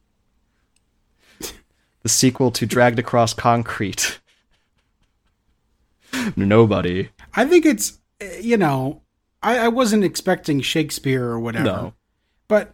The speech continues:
Speaker 2: in retrospect, you know, my biggest pet peeve of this year, this is unrelated to Nobody, but you'll get the connection.
Speaker 1: Mm-hmm.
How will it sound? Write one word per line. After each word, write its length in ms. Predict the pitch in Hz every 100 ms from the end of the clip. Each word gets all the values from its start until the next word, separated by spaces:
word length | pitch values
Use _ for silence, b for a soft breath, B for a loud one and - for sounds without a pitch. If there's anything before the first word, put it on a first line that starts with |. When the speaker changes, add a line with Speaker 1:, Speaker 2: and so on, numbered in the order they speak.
| -
Speaker 2:
in 160 | 214 220
retrospect, 680 | 277 269 226 180 170 - - _ _ -
you 120 | 190
know, 120 | 185
my 140 | 175 170
biggest 380 | 196 208 226
pet 220 | - 175 -
peeve 500 | 151 135 139 135 - _ _ -
of 200 | 147 120
this 240 | 135 -
year, 360 | 123 214 127 151 302
this 160 | 170 160
is 80 | 170
unrelated 500 | 170 170 160 143 135
to 120 | 131
Nobody, 440 | 120 120 117 135
but 180 | 135 -
you'll 100 | 147
get 200 | 143 147
the 140 | 123 - _ -
connection. 360 | 117 113 -
Speaker 1:
Mm-hmm. 100 | 160